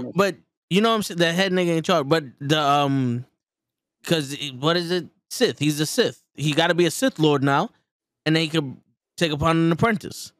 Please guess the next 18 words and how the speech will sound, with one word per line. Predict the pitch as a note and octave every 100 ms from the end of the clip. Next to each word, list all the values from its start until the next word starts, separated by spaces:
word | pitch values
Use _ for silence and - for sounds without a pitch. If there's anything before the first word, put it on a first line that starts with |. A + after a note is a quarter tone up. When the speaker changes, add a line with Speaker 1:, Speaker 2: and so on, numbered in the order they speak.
| -
Speaker 1:
Yeah, | A#2 G3+ - _
Lord | A2+ C#3+ C#3+
Ren. | E3 G3 A2 - _ _
Speaker 2:
Because | D3 C#3+ E3 B2+
that's | D3+ E3 -
the | E3
way | E3 D#3
it | C#3
goes. | G3+ F#3+ C3
You | B2+
kill | B2 F#3 F3
your | D#3+
master | D3+ C#3+ D3 - F3
and | D#3+
you | D#3
become | D3 E3 D#3
the |
master. | E3 G3 - F#2+